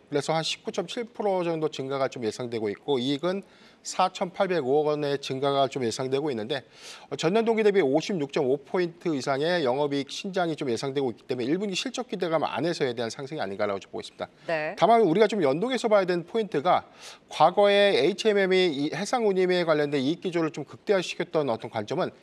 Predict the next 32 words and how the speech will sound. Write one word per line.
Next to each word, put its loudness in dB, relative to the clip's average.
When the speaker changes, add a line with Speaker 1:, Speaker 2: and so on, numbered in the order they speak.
Speaker 1:
어, -2
전체적인 0
이 -4
상하이 2
컨테이너 -2
운임 -2
지수가 0
한 -8
이천이백오십 -4
포인트까지를 -2
좀 -8
강하게 -4
좀 -8
유지해주고 -4
이 -4
부분이 -4
좀 -6
더 0
장기화되는 0
추세라면 0
주가가 2
추가적인 0
어떤 -2
실적 -6
기대감에 2
우상향할 0
수 -8
있는 -4
요건은 -2
있다라고 -2
좀 -8
보여지지만 -4